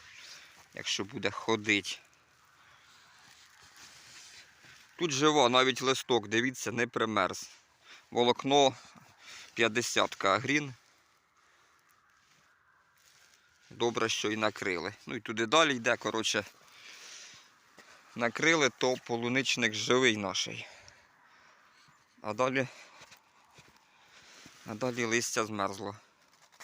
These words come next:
Ну, листя нічого, головне ягода. Він ото, знаєте, таку бере, ну, ягода досить така навіть добра, якщо вона там червоно-зелена, солодка, хрустка, можна смикати.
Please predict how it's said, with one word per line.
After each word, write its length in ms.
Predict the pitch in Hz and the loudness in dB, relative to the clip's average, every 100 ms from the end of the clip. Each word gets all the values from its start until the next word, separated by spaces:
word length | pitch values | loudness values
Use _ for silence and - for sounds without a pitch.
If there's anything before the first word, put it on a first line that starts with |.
| - - - - - - _ | -20 -20 -20 -20 -20 -20 _
Ну, 120 | - 131 | -6 0
листя 300 | 139 - 120 | 0 2 0
нічого, 580 | 120 - 170 110 95 101 | 0 0 0 0 -2 -4
головне 400 | 110 117 120 113 - - - - - - | -2 0 2 0 -4 -20 -20 -20 -20 -4
ягода. 460 | 120 113 110 101 117 | 4 4 4 2 4
Він 140 | 151 | 4
ото, 180 | 143 127 | 4 2
знаєте, 420 | 151 143 120 117 | 4 4 2 0
таку 320 | 117 117 139 | -2 -4 -2
бере, 360 | 117 120 127 120 - - - - - | 2 6 6 4 -2 -20 -20 -12 -6
ну, 200 | 156 117 | -2 4
ягода 380 | 165 165 135 | 6 6 6
досить 320 | 123 147 147 - | 6 4 2 -2
така 260 | 151 147 | 2 2
навіть 300 | 117 113 110 | 4 2 2
добра, 280 | 143 147 120 | 2 4 4
якщо 300 | 107 - 117 | 4 2 2
вона 180 | 107 107 | 2 -2
там 220 | - 98 | -4 -8
червоно-зелена, 1040 | - 110 117 113 107 117 123 151 120 104 - _ - - - - _ | -6 -2 -2 -2 2 2 4 4 4 -2 -4 _ -20 -20 -20 -20 _
солодка, 640 | - - 123 123 135 - 113 | -14 -2 2 4 2 0 -6
хрустка, 800 | - 131 123 - - 135 139 127 - - - _ _ _ _ _ - - - - _ - | -4 -4 -2 -6 0 2 2 0 -10 -20 -20 _ _ _ _ _ -20 -20 -20 -20 _ -10
можна 340 | 113 110 113 | -8 -6 -6
смикати. 500 | - 113 107 - - | -4 0 -2 -2 -12